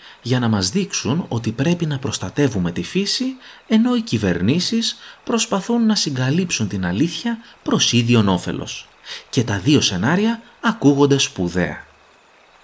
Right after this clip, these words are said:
Στην περιγραφή του επεισοδίου θα βρίσκονται και ορισμένα ενδιαφέροντα άρθρα για τα αγρογλυφικά.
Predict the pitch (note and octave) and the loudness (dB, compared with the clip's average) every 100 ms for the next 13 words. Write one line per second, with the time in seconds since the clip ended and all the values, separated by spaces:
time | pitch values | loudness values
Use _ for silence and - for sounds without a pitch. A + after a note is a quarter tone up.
0 | _ _ _ - - C3 C3 A#2+ A2 A2 | _ _ _ -8 -2 0 2 2 2 2
1 | G2 F3 B2 G2 F#2 - F2+ G2+ E3 A3 | 2 0 2 0 0 -2 -2 2 2 2
2 | A3+ - - - F3 F#3+ A3 - - - | -2 -10 -10 -2 0 2 2 0 -4 -4
3 | F#3+ - D3 C3+ C3 C#3 F3 G3 F#3 D#3+ | -4 0 0 2 0 2 2 2 -2 -2
4 | D3 A#2+ G#2+ - C#3 C3 F#2+ G2 A2 G#2+ | -2 0 -2 0 2 2 0 -2 -2 -4
5 | F#2+ F#2+ F#2 F2 F2 E2+ F#2+ F2 D#2+ | -4 -2 -2 -2 -4 -4 -6 -8 -8